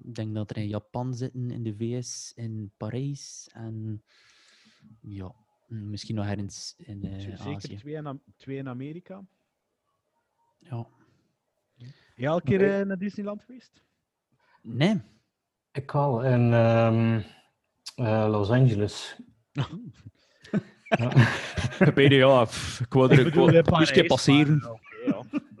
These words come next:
Speaker 2: <laughs> En was dat de moeite?
Speaker 3: Ah, ja, dat is, dat is, dat is vrede moeite natuurlijk, hè. Dat is, eh, je kunt dat niet vergelijken met een Bellewaarde of een Walibi Land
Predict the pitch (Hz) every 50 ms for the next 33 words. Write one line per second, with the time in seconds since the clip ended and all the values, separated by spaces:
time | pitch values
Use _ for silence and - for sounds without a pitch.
0 | 302 - - - - - - 135 - - - - _ - - _ - - - -
1 | - - - - - - - 143 143 160 147 131 147 135 - 139 147 165 185 -
2 | 226 - _ _ _ _ _ _ _ _ _ _ _ _ _ _ _ 170 185 165
3 | 110 117 151 160 160 143 120 120 113 107 - - - 123 113 110 - - - -
4 | 113 104 101 95 - - - 120 113 117 113 120 117 110 - 110 104 98 98 -
5 | - 107 104 98 - - 117 104 101 98 98 101 98 87 90 101 98 98 101 101
6 | 95 87 - - - - 95 - 131 127 131 127 120 123 131 131 147 139 131 127
7 | 135 143 139 127 123 120 117 110 113 117 127 123 123 123 120 120 120 117 117 110
8 | - - 113 107 107 120 127 120 117 110 110 110 110 104 98